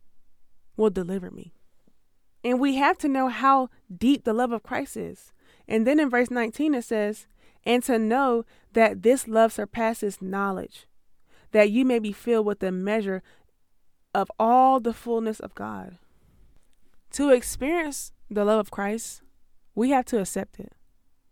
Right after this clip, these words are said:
He loves us already, but we have to open our hearts to him. In Psalm chapter thirty-four, verses eight through ten, it's very powerful. It says,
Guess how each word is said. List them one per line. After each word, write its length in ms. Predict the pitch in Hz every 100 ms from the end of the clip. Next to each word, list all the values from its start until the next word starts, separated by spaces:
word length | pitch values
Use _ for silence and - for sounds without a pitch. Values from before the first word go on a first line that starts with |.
| _ _ _ _ - _
He 200 | - 392
loves 340 | 226 202 240
us 160 | 233 233
already, 520 | 226 214 226 233 247 _ _ -
but 100 | 220
we 120 | 240 269
have 180 | 285
to 140 | - -
open 300 | 233 240 226
our 200 | 208 196
hearts 300 | 185 196 220
to 100 | -
him. 280 | 180 180 180 _ _ _ _
In 160 | - 220
Psalm 320 | - 277 277
chapter 280 | 269 240 208
thirty-four, 460 | 208 214 214 214
verses 360 | 208 208 226 202
eight 160 | - 220
through 140 | 208
ten, 420 | 208 269 240 202 - _ -
it's 220 | 233 220
very 300 | - 208 233
powerful. 560 | 214 208 220 - 185 -
It 140 | - 226
says, 540 | - 233 190 190